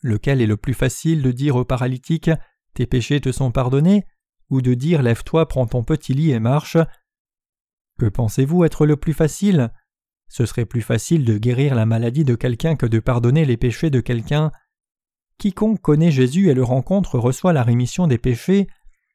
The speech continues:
Cependant, recevoir la rémission des péchés est plus difficile pour les gens qui ne reconnaissent pas qu'ils sont paralytiques spirituels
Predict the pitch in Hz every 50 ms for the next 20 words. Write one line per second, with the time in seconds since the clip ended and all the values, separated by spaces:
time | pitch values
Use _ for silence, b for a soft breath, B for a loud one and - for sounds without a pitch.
0 | _ _ - - - 120 - - 113 110 117 123 120 117 110 - - 127 110 117
1 | 120 117 107 107 107 113 110 117 113 - - 147 135 123 120 - 139 139 135 -
2 | - 165 165 156 b b b b b - - 147 147 - - - 180 202 180 180
3 | 165 - 180 165 - - 190 196 185 - - 139 135 127 120 135 165 180 170 -
4 | 135 123 120 117 117 131 175 185 - 156 139 127 120 - - 185 185 - - 135
5 | 117 - - 131 131 - - 131 131 127 123 127 - 185 175 - - - 147 143
6 | 156 170 - - 123 123 135 151 165 180 180 160